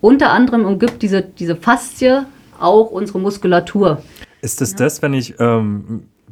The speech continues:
Speaker 2: beim Fleischer Fleisch kaufe, ist das nicht dieses rote Fleisch, sondern dieses wei-, weiße, sehnige Zeug? Oder was
Speaker 1: Genau.
Speaker 2: ist das?
Speaker 1: Das weiße, sehnige Zeug ist eure, heute sagt man Faszie oder, oder im Bindegewebe.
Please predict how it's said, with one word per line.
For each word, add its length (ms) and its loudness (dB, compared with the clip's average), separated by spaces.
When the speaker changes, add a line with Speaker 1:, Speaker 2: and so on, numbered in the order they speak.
Speaker 2:
beim 160 0
Fleischer 400 -2
Fleisch 320 -2
kaufe, 380 -4
ist 240 -6
das 440 -8
nicht 260 -4
dieses 380 -8
rote 300 -2
Fleisch, 340 -2
sondern 320 -2
dieses 420 -8
wei-, 320 0
weiße, 320 -2
sehnige 480 -2
Zeug? 340 -4
Oder 160 0
was 120 -2
Speaker 1:
Genau. 80 -4
Speaker 2:
ist 120 -6
das? 120 -6
Speaker 1:
Das 180 0
weiße, 280 2
sehnige 360 4
Zeug 420 0
ist 220 -2
eure, 320 2
heute 200 4
sagt 180 2
man 200 2
Faszie 520 2
oder, 380 2
oder 160 4
im 100 0
Bindegewebe. 560 2